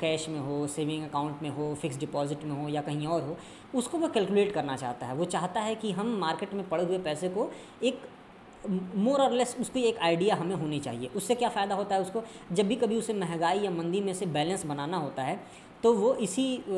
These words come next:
सब चीज़ों के ऊपर काम करते हैं। ठीक है, ब्रॉड मनी, नैरो मनी के ऊपर वो काम करते हैं। तो ये आरबीआई का और, अ,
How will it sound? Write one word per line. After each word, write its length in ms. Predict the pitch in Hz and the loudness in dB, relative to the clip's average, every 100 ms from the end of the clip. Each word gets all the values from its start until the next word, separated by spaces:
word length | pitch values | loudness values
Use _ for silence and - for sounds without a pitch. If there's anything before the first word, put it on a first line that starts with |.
| 175 165 | 4 2
सब 240 | 185 185 | 0 -2
चीज़ों 260 | 190 180 185 | 0 0 2
के 80 | |
ऊपर 180 | 170 175 | 2 2
काम 260 | 180 147 160 | 0 -2 -2
करते 300 | 147 131 135 | -4 -4 -6
हैं। 200 | 117 113 | -8 -6
ठीक 160 | 165 | -6
है, 100 | 233 254 - - | -6 -8 -14 -2
ब्रॉड 240 | 151 165 156 | 6 6 6
मनी, 220 | 156 156 | 0 0
नैरो 260 | 151 147 | 2 2
मनी 200 | 156 151 | 0 -2
के 80 | 147 | -2
ऊपर 180 | 147 190 | -2 -2
वो 100 | 196 | -2
काम 260 | 196 135 127 | -2 -4 -4
करते 280 | 127 - | -6 -8
हैं। 140 | 120 113 - - - - - - - - | -10 -10 -14 -20 -20 -20 -20 -20 -20 0
तो 60 | 214 | 4
ये 220 | 208 262 | 6 8
आरबीआई 460 | 269 190 185 202 196 | 8 6 6 6 6
का 200 | 202 190 | 8 10
और, 160 | 180 | 10
अ, 560 | 175 - - 165 160 147 | 8 2 -6 -2 2 2